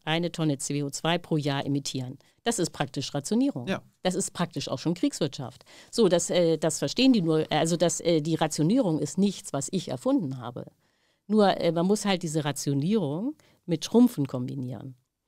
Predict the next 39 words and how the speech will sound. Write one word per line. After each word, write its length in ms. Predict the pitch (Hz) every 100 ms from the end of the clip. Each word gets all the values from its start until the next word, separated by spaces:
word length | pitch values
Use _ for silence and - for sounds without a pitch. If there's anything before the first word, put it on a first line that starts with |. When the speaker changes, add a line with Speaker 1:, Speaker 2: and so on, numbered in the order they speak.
| _ _
Speaker 1:
Äh, 260 | - 151 139
und, 260 | 151 151 143
äh, 100 | 156
das 220 | 180 -
fäng-, 260 | 202 196 175
fehlt 380 | 180 185 175
auch 80 | 175
bei 260 | - 156 151
Montbiot. 840 | 160 147 131 165 160 127 - - - _ _ _ _ _
Speaker 2:
Monbiot. 400 | 101 98 92 90 _ _ _ -
Speaker 1:
He-, 180 | 180 180
heißt 160 | 190
der 60 | 180
Monbiot? 440 | 165 160 233 359 - _ _ _
Speaker 2:
Ja, 140 | - -
ich, 160 | 107 -
ich 120 | -
höre 100 | 139
immer, 320 | 147 120 107 110
wenn, 160 | -
Speaker 1:
Monbiot. 280 | 214 214 202
Speaker 2:
wenn 80 | 123
der 80 | 117
irgendwo 160 | 110
spricht, 200 | 104 107
Monbiot. 320 | 101 98 90 - - -
Speaker 1:
Okay, 260 | 165 143
Speaker 2:
Aber 140 | 123 120
ist, 120 | 165
Speaker 1:
Monbiot. 180 | 160 139
Speaker 2:
ist 120 | -
Rationierung 720 | 127 - 120 113 143 156 151
denn, 440 | 143 139 135 131 - _ _ 117
äh, 160 | 107 -
auch 320 | 117 123 - _
inkompatibel 680 | 127 127 117 110 117 117 113
mit 120 | 107
dem 80 | -
Kapitalismus? 580 | 117 110 117 - 139